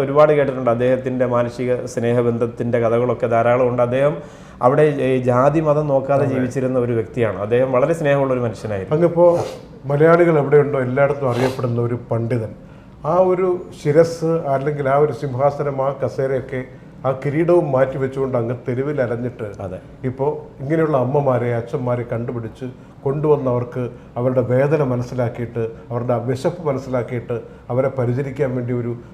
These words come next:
Speaker 2: സംവിധാനം ഉണ്ടാക്കിയിട്ടും അതിൽ സായുജ്യം കണ്ടെത്തുകയാണ്.
Speaker 1: അതെ.
Speaker 2: എപ്പോഴെങ്കിലും തോന്നിയിട്ടുണ്ടോ ഈ മാതാപിതാക്കളുടെ സാമ്പത്തികമില്ലായ്മ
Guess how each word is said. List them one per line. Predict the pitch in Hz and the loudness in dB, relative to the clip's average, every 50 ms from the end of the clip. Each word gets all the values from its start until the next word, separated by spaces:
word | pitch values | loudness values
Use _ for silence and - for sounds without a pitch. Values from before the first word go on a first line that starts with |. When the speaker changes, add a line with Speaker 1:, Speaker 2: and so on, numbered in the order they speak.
| - - - - | -20 -20 -12 -6
Speaker 2:
സംവിധാനം | - 117 123 143 147 131 151 147 147 143 127 | -6 -4 -2 -2 -2 0 0 2 2 0 0
ഉണ്ടാക്കിയിട്ടും | 123 117 123 123 120 - 127 120 - 123 120 123 | -2 -2 -2 -2 -2 -4 -6 -6 -6 -8 -8 -6
അതിൽ | 143 151 165 156 | -4 -4 -4 -4
സായുജ്യം | - - - 135 135 139 143 131 123 120 143 139 - - - - - | -6 -2 0 0 0 0 -2 -6 -8 -10 -10 -12 -12 -16 -18 -12 -6
കണ്ടെത്തുകയാണ്. | - 135 127 127 - 131 110 113 110 101 92 95 | -4 -2 -2 -2 -2 -2 -6 -4 -4 -6 -6 -8
Speaker 1:
അതെ. | 92 92 92 - - - 156 | -12 -12 -14 -6 0 0 0
Speaker 2:
എപ്പോഴെങ്കിലും | 156 - 208 202 202 185 196 190 190 165 156 | 0 2 2 2 2 2 0 -4 -2 0 2
തോന്നിയിട്ടുണ്ടോ | 160 160 165 175 165 170 160 127 120 120 117 | 2 2 2 2 -2 -2 -4 -4 -2 -2 -2
ഈ | 123 151 175 160 143 | -2 -2 -2 0 0
മാതാപിതാക്കളുടെ | 131 135 135 151 151 147 151 147 151 147 147 - 156 147 143 139 143 147 143 - - - - - - - - | 0 2 4 2 2 2 2 0 0 0 0 0 -2 -2 0 0 -2 -2 -4 -6 -16 -18 -20 -20 -14 -6 0
സാമ്പത്തികമില്ലായ്മ | 156 151 165 185 190 185 202 - - - 202 190 196 180 175 165 165 165 170 170 170 170 160 170 | 4 4 4 4 4 2 -2 -2 -2 -6 -4 -2 -2 -2 -2 0 2 2 2 2 2 0 0 0